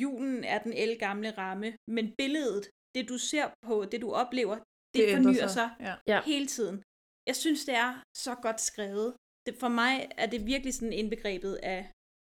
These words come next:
Speaker 1: jul.
Speaker 3: Ja, jamen, det er jeg meget enig i. Og så synes jeg bare, at, altså, teksten passer rigtig godt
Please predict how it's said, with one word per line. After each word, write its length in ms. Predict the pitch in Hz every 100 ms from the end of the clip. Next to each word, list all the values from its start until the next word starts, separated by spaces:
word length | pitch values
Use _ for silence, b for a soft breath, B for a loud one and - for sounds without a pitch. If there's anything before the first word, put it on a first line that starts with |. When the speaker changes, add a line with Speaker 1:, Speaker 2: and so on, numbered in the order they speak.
| 220
Speaker 1:
jul. 220 | 220 165 - _ -
Speaker 3:
Ja, 80 | 247 240 _ _ -
jamen, 140 | 226 220
det 60 |
er 60 | 226
jeg 60 | 208 196
meget 140 | 196 196
enig 160 | 196 190
i. 40 | 190 -
Og 40 | 214
så 120 | - 208
synes 180 | 214 -
jeg 100 | 220
bare, 400 | 202 202 208 214 - _ 208
at, 60 | 214 - _ _ 214
altså, 160 | 208 208 -
teksten 380 | 240 240 - 240 226 -
passer 420 | 233 214 214 220 220
rigtig 260 | 214 214 214
godt 260 | 208 208